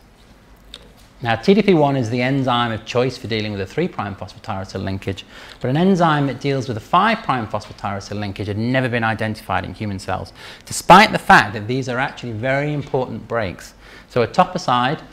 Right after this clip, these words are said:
is a cytotoxic anti-cancer agent. It kills tumour cells by inducing these types of double-strand breaks.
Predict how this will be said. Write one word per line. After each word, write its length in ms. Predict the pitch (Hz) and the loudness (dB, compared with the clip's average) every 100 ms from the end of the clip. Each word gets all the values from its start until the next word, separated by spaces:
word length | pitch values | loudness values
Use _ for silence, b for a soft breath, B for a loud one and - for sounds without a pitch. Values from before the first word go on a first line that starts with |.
| B - | B -10
is 160 | 117 110 | -8 -4
a 260 | 110 107 104 | -2 -2 -2
cytotoxic 920 | - 123 - - 143 - 131 104 - | -2 -2 -4 -4 -6 -2 -6 -6 -6
anti-cancer 600 | 117 - - 135 135 135 | -8 -8 -4 -4 -2 -4
agent. 400 | 127 120 139 - | -4 -4 -6 -8
It 180 | - - | -12 -18
kills 340 | - 170 185 | 2 2 2
tumour 320 | 175 - 147 120 | -2 -4 -2 -2
cells 400 | 117 113 135 - | 0 0 0 -6
by 200 | 113 107 | -8 -6
inducing 440 | 110 117 - 113 | -6 -8 -8 -8
these 220 | 110 107 | -8 -10
types 320 | - 107 - | -10 -10 -10
of 80 | 104 | -12
double-strand 480 | 101 104 - 104 95 | -12 -12 -10 -8 -2
breaks. 360 | 101 107 - | -2 -2 -6